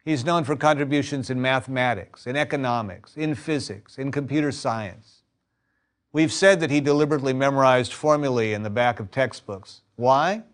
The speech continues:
So that he could recognize a similar formalism applicable, applicable across fields, so that he could see the links between very different disciplines.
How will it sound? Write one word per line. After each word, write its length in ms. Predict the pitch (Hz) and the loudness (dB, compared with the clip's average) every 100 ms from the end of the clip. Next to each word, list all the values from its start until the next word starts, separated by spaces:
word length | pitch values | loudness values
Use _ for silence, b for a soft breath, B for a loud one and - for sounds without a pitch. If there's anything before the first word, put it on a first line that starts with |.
| _ _ _ _ _ | _ _ _ _ _
So 200 | - 170 | -2 0
that 80 | |
he 80 | 165 | 2
could 200 | 151 139 | 2 2
recognize 600 | 139 156 160 147 143 131 | 4 4 2 0 0 2
a 120 | 127 | -2
similar 540 | 120 - 190 185 170 156 | -2 -2 -2 0 0 -2
formalism 720 | - 165 156 143 131 127 127 | 0 0 0 0 0 -2 0
applicable, 640 | 135 135 127 147 135 135 | 0 0 -4 -2 -2 0
applicable 640 | 143 143 143 127 127 127 127 | 2 2 2 -4 -2 -2 -2
across 480 | 120 - 156 135 - | -8 2 4 4 0
fields, 560 | 143 104 87 123 _ _ _ _ _ _ | -8 -8 -8 -18 _ _ _ _ _ _
so 180 | - 160 | -6 -2
that 80 | 151 | 0
he 80 | 143 | 2
could 160 | 135 | 0
see 300 | 110 - 196 | -2 -2 0
the 120 | 190 175 | 2 2
links 400 | 175 165 - - | 2 0 -4 -10
between 380 | 127 113 127 | -10 -6 -6
very 260 | 117 120 117 | -2 -2 -2
different 460 | 110 123 123 120 110 | -2 -4 -4 -6 -8
disciplines. 640 | 104 - - - _ _ | -10 -12 -20 -20 _ _